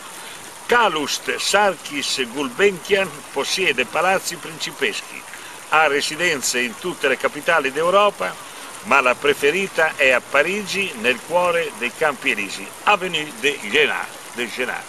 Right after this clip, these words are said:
Jena sta per Iena, la grande vittoria di Napoleone, grande battaglia di Iena. Io chiuderei qui, però se, se ancora del tempo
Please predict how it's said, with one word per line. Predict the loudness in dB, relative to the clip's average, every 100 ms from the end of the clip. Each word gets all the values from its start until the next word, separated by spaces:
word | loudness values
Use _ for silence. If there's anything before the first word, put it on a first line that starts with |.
| -14 -14 -16 -16 -16 -16 -16 -10
Jena | 0 2 4 4 2
sta | 2 2
per | 4 2 4
Iena, | 4 4 4 0 -6 0
la | 0
grande | 4 4 4 0
vittoria | -6 2 4 4 4
di | 4 0 0
Napoleone, | -2 0 0 0 -2 -6 -10 -2
grande | 0 0 -2
battaglia | -4 -2 0 -2 -4
di | -6 -8
Iena. | -6 -6 -8 -12 -14 -16 -4
Io | 2 2 0
chiuderei | -6 2 4 6 2
qui, | 0 -2 -2 -6 -14 -16 0
però | 4 6
se, | 4 2 2 2 -4 -12 -16 -16 -16 -16 -16 -16 -4
se | 2
ancora | 2 4 4 6 6
del | 2 2
tempo | 2 2 0 0 0